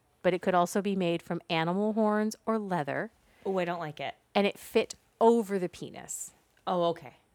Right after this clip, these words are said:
Speaker 2: Ooh, that's going in you or someone.
Speaker 1: Uh-huh.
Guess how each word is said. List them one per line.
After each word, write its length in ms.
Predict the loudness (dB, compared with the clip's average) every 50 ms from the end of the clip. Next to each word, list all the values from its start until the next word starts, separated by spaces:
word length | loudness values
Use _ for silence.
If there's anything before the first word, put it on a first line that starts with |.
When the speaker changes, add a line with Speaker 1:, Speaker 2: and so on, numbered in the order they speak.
| _ _ _ 0
Speaker 2:
Ooh, 240 | 0 0 0 -2 -6 -12 _ _ _ _ -18
that's 140 | -18 -14
going 260 | -10 -10 -8 -8 -8 -8
in 160 | -10 -8 -8
you 360 | -8 -8 -6 -6 -8 -8 -12 -16 _ _ _ _ _ _ _ _ _ _ -14
or 80 | -4 2
someone. 320 | 2 2 2 2 -2 -8
Speaker 1:
Uh-huh. 600 | -8 -10 -12 -10 -4 0 2 2 2 2 0 -2